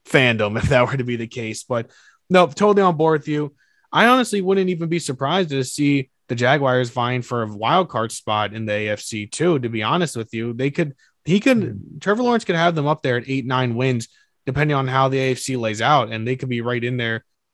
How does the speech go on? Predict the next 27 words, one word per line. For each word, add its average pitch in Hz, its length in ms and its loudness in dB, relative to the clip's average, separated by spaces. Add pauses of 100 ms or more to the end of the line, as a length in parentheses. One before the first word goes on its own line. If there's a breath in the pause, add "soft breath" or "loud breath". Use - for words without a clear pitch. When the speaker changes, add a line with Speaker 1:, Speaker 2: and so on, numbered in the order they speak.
Speaker 1:
for 131 100 0
the 127 80 -2
competition. 113 640 -6
So 110 300 -4
totally 185 380 4
agree 165 180 0
with 156 140 -4
you 151 80 0
on 143 120 0
that 131 260 -2
point. 135 340 -2 (580)
I 127 140 2
think 135 200 -4
that 123 160 0
Trey 139 240 0
Lance, 131 520 -2 (880)
I 123 100 6
would 151 180 2
say 156 180 2
Trey 156 240 2
Lance 139 520 -2
next 127 560 0
year 190 400 6 (720)
will 135 220 4
be 147 120 2
the 151 120 0
starter 170 580 2